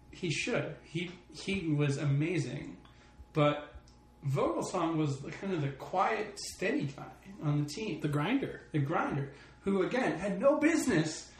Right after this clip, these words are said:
Speaker 1: pitching like an, like even an average pitcher, let alone a clutch champion, you know, championship winner.
Speaker 2: Who did he pitch for in Japan? Do you remember?
Speaker 1: Uh, God, was it the Giants?
Speaker 2: The Hanshin Tigers?
Speaker 1: Oh,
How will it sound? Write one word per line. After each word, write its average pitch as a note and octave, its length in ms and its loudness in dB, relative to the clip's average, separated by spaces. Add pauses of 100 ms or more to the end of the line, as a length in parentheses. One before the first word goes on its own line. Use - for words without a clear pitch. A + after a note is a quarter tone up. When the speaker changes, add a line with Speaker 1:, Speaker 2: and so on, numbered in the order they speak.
(180)
Speaker 1:
pitching A#3 400 0
like F3 240 2
an, G3+ 260 -4
like E3 200 0 (120)
even G3 240 0
an G#3 160 -2
average G#3 500 0
pitcher, D3 320 2
let D#3+ 120 2
alone G3 280 2
a D3+ 60 4
clutch - 720 -2 (560)
champion, D#3+ 760 0 (220)
you E3 120 2
know, D3 140 6
championship F3+ 640 -4
winner. D#3+ 420 -4
Speaker 2:
Who F#3 80 8
did E3 80 0
he E3 60 4
pitch D#3+ 260 -2
for D#3 180 0
in D3 80 2
Japan? C#3 380 -2
Do C3 80 -2
you B2 60 -6
remember? B2 320 -10 (680)
Speaker 1:
Uh, C#3+ 40 4 (400)
God, D3 240 -2
was C3+ 160 2
it B2+ 140 -4
the C3+ 60 0
Giants? B2+ 520 -2 (540)
Speaker 2:
The D3 80 -2
Hanshin D#3+ 720 -2
Tigers? F#3 560 -2 (180)
Speaker 1:
Oh, D3+ 160 2